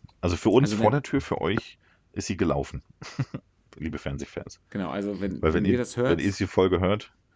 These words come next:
Speaker 1: dann entweder komern wir noch oder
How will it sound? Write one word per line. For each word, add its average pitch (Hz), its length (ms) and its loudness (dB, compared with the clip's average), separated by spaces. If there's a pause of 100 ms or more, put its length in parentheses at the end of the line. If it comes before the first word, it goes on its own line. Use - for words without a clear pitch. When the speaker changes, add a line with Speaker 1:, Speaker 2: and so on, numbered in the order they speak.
(680)
Speaker 1:
dann 92 380 0 (600)
entweder 85 300 0
komern 117 400 4
wir 113 80 0
noch 104 220 -4
oder 92 400 2